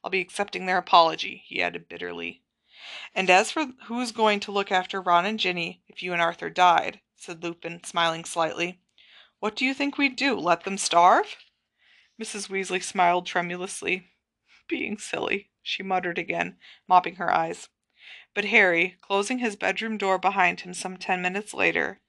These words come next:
could not think Missus Weasley silly. He could still see his parents beaming up at him from the tattered old photograph, unaware that their lives, like so many of those around them, were drawing to a close.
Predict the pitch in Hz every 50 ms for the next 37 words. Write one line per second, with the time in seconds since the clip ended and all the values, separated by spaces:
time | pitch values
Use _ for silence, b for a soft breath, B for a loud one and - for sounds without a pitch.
0 | B B B B B B _ - - 208 208 240 277 - - - - 240 247 254
1 | - 214 214 214 - - 196 190 196 185 180 180 180 - 185 190 180 - - 170
2 | 165 156 160 170 170 - _ _ _ _ _ _ _ _ _ _ _ _ _ _
3 | _ _ - B B B B B B B - 233 - - 208 - - - - 233
4 | 233 247 247 - - 208 214 208 196 185 - - - 185 175 170 170 175 - -
5 | - 175 175 175 180 180 180 175 170 170 175 170 170 170 170 170 - _ - 170
6 | 170 170 - - 185 180 180 175 170 170 170 170 170 - _ - 170 170 170 170
7 | - - 90 - - - _ _ _ B B B B B B B B - 165 190
8 | 196 214 214 202 196 180 170 170 175 170 - 175 180 190 196 190 170 156 - -
9 | - - - - - 185 175 - - - - 196 185 185 190 190 190 185 180 180
10 | 170 - 180 175 175 175 - 180 175 175 180 180 185 180 170 175 175 175 180 -
11 | _ _ _ _ _ _ 190 196 - - 165 165 175 175 180 185 - 185 175 180
12 | - - - - 73 - 65 64 - - -